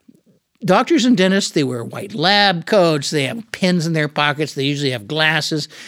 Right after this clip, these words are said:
they have stethoscopes, they have nurses, they have these offices full of all this chrome equipment and all that stuff. They even call themselves doctors, right? But I don't think I'd want my dentist doing brain surgery on me, right?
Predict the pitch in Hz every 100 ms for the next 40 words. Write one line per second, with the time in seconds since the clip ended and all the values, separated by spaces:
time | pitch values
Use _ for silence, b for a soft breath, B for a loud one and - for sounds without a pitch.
0 | B 165 - - - 233 233 226 196 -
1 | 196 175 175 - 151 131 123 123 143 170
2 | 190 185 - 170 160 147 135 131 131 -
3 | B B B 175 196 196 208 220 - 180
4 | 151 175 170 - - - 175 180 147 -
5 | - 196 208 170 175 156 135 143 175 170
6 | 165 - 156 156 - B B 254 240 151
7 | 190 202 156 - 151 113 107 120 - -
8 | 92 - 156 175 220 147 B B B B
9 | B B _ _ - _ - 170 139 -
10 | 233 240 240 233 302 359 - 285 240 220
11 | 196 220 156 165 139 165 160 180 156 147
12 | 160 151 135 156 220 247 - 156 120 139
13 | 131 120 113 113 104 104 123 151 214